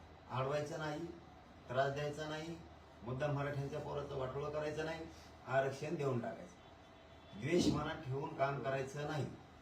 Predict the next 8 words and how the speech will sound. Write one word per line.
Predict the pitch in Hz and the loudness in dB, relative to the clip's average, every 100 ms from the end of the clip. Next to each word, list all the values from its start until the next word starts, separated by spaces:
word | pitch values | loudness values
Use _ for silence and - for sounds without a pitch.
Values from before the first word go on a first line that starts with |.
| - - - - | -18 -18 -16 -8
या, | 117 104 - - - | -6 -6 -10 -14 -6
आणि | 135 143 | -2 0
मीही | 139 151 175 | 0 2 2
पुन्हा | 175 147 185 | 2 2 2
सांगतो, | 185 151 135 107 - - - - - | 2 0 -2 -6 -8 -16 -18 -18 -8
तुम्ही | 139 135 | -4 -2
विचारलं | 135 151 147 | 2 2 2
म्हणून, | 131 101 | -2 -4